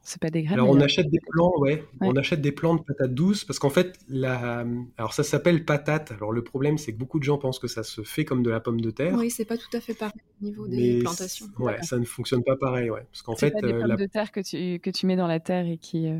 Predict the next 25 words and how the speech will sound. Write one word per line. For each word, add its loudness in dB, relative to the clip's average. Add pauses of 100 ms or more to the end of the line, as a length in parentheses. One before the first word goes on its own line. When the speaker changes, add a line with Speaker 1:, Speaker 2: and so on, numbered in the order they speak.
(120)
Speaker 2:
Ah 4
non, 6
faut, 6
il 6
faut 6
pas 6
Speaker 3:
Non, 8
Speaker 2:
essayer, 6
ça 2
Speaker 3:
en 6
Speaker 2:
marchera 6
Speaker 3:
fait, 4
Speaker 2:
pas. 4
Speaker 3:
euh, 0
oui, 6
il 2
y 2
a 2
tout -8 (160)
un, -4
ouais, -2
il -6
y -8
a -6
tout -14